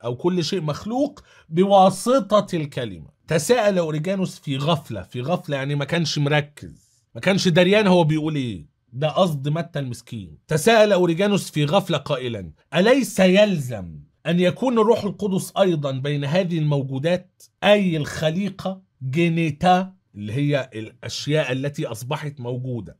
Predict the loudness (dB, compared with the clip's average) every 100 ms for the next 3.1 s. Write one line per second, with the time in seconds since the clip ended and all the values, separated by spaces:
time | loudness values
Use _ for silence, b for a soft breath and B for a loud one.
0 | _ -2 0 2 2 0 -2 -2 2 2
1 | 2 0 0 -2 -2 -4 -2 -4 0 4
2 | 4 4 -2 -4 -4 -6 -6 -6 -8 -10